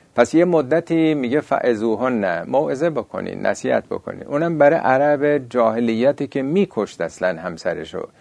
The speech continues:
یعنی برخوردها همینطوری که الان در پیشرفته ترین کشورها هم هست. آمار ضرب و شتمی که تو امریکا حتی وجود داره به مراتب بیش از کشور ایران یا کشورهای دیگه اسلامی هستش. آمار خودشون اعلام کردن.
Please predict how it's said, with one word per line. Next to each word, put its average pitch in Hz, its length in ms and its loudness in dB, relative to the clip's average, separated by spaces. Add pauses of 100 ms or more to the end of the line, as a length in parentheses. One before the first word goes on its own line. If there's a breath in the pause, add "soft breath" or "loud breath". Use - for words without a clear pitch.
(340 soft breath)
یعنی 123 140 0
برخوردها 113 760 4
همینطوری 135 340 -4
که 107 160 -4
الان 127 220 0
در 131 100 2
پیشرفته 104 600 -6
ترین 117 240 -6
کشورها 95 560 -2
هم 90 80 -8
هست. 92 340 -8 (1040 soft breath)
آمار 117 520 4
ضرب 110 280 2
و 110 80 -2
شتمی 135 400 -4
که 117 140 -4
تو 135 180 -6
امریکا 117 460 -2
حتی 131 200 -2
وجود 107 320 -6
داره 117 200 0
به 127 180 -2
مراتب 120 720 0
بیش 151 220 -2
از 120 180 -2
کشور 107 340 -4
ایران 98 460 -2 (380 loud breath)
یا 104 80 2
کشورهای 101 640 0
دیگه 92 400 -2
اسلامی 87 400 -6
هستش. 82 560 -10
آمار 101 360 0
خودشون 110 440 -6
اعلام 107 340 -4
کردن. 98 340 -8